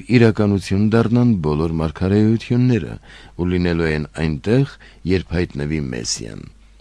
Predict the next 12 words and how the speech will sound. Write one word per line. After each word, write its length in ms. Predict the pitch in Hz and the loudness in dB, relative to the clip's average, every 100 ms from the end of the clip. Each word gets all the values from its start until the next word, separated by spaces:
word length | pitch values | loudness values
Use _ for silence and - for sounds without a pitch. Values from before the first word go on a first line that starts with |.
| - - - - - - - | -20 -20 -20 -20 -20 -20 -8
Ուշագրավ 500 | 82 87 85 82 80 | -2 0 2 0 0
է 60 | |
նաև 280 | 80 80 78 | 0 0 0
Աստծո 320 | 80 - 101 | -2 -4 -8
խոսքը. 400 | - 67 - - 50 - - - | -6 -10 -12 -16 -16 -18 -20 -20
«Դրանցով 560 | - 120 123 117 101 80 | -2 4 4 4 0 0
է 80 | 71 | -2
հավիտյան 640 | 73 78 76 73 73 67 | -2 -4 -4 -4 -4 -4
ապրելու 500 | 62 73 73 69 69 | -6 -6 -4 -4 -4
անունս 480 | 67 67 67 64 - | -4 -6 -8 -10 -12
Իսրայելի 600 | 67 62 62 60 50 50 | -12 -12 -10 -12 -12 -16
մեջ»։ 380 | 50 - - - | -18 -20 -16 -16